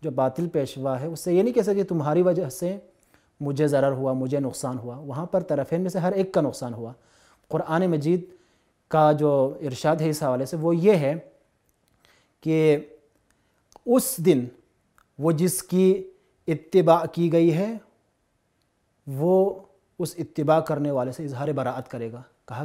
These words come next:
"کس نے کہا تم سے کہ میری اتباع کرو؟" خود شیطان کے بارے میں آیت کا مفہوم یہی ہے کہ شیطان جو ہے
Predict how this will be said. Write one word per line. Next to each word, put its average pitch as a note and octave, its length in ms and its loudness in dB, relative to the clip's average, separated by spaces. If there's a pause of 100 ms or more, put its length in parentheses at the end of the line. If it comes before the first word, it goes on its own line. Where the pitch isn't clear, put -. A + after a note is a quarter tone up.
"کس G#3 200 -8
نے C4 60 4
کہا E3+ 180 2
تم D3+ 200 -4
سے C#3+ 180 -10 (160)
کہ C#3 100 -8
میری C3 220 -2
اتباع A#2+ 340 -6
کرو؟" A#2 200 -12
خود G#3 200 -6
شیطان G#3 320 -2
کے G3+ 120 0
بارے C#3 200 2
میں D3+ 100 -4
آیت B2+ 220 -6
کا C3+ 60 -8
مفہوم B2 280 -8
یہی A2 200 -10
ہے C#3+ 120 -10 (580)
کہ - 80 -14
شیطان D#3+ 480 0
جو F3 140 0
ہے F#3 180 0